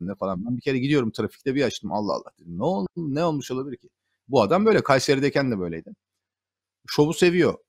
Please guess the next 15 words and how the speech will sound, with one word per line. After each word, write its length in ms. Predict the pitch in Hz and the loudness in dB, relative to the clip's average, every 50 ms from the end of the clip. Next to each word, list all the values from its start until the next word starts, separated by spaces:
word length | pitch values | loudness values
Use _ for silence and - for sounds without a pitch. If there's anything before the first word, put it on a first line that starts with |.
| _ _ - - | _ _ -14 -8
sonuçlar 400 | - 131 139 143 - - 175 160 | -4 -2 -2 -2 0 2 2 4
iyi 120 | 165 170 | 6 6
olunca 380 | 170 180 208 220 214 202 180 151 | 4 4 4 4 4 4 4 2
bunlar 280 | 160 165 165 165 151 | 2 2 4 4 6
daha 140 | 156 160 165 | 6 6 6
sempatik 420 | - - 151 135 - - - - | 6 4 2 2 0 -2 -4 -4
gözüküyor 420 | - 139 107 90 90 - 107 110 110 | -2 -2 -2 -4 -4 -6 -4 -2 -2
ya 160 | 117 131 131 | 0 0 0
da 120 | 139 123 | 0 2
daha 180 | 135 139 156 165 | 2 4 4 4
fazla 320 | 143 156 139 131 127 139 135 | 4 4 2 2 2 0 -2
işte 140 | 127 - - | -4 -4 -2
tolere 280 | 127 127 127 143 156 143 | 0 2 4 4 6 4
ediliyor 360 | 120 107 101 92 90 85 73 | 4 2 0 -2 -2 -4 -4
diyelim. 280 | 80 80 82 92 101 | -6 -8 -8 -10 -12